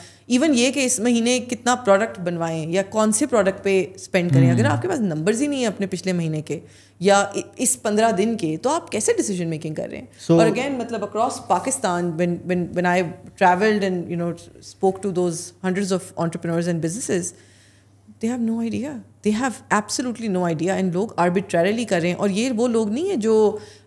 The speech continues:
Speaker 1: हमारे बड़े शहरों में बैठ के एंटरप्रेन्योरशिप कर रहे हैं। ये वो लोग हैं जो बिजनेस करने की कोशिश कर रहे हैं सर्वाइवल के लिए।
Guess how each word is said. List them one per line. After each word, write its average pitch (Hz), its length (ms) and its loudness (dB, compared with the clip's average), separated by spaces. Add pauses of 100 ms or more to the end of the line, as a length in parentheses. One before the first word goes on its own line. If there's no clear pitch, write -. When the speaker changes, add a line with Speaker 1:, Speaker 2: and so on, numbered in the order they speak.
Speaker 1:
हमारे 190 420 4
बड़े 180 360 2
शहरों 196 300 2
में 196 120 0
बैठ 165 220 0
के 180 320 2 (380)
एंटरप्रेन्योरशिप 202 880 0
कर 160 120 2
रहे 156 100 -4
हैं। 147 160 -6
ये 190 280 -2
वो 269 120 0
लोग 185 260 2
हैं 240 180 -2
जो 214 140 0
बिजनेस 180 680 2
करने 208 320 0
की 247 120 -6
कोशिश 208 440 -2
कर 170 160 0
रहे 170 100 -4
हैं 349 80 -4
सर्वाइवल 165 640 -2
के 185 140 -8
लिए। - 300 -8